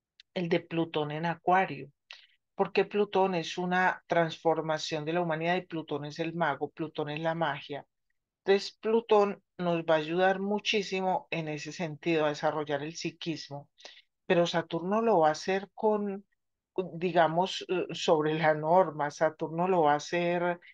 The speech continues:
con toda la, la estructura, nos va a ayudar a generar esas estructuras,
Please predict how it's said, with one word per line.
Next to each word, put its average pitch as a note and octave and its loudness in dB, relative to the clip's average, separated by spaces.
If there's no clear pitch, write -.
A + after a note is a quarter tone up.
con F3+ 2
toda F3 6
la, D3 4
la F3 2
estructura, - 4
nos E3+ -2
va E3+ 4
a E3+ 4
ayudar F#3+ 2
a G3 0
generar D#3 -2
esas E3+ -6
estructuras, - -8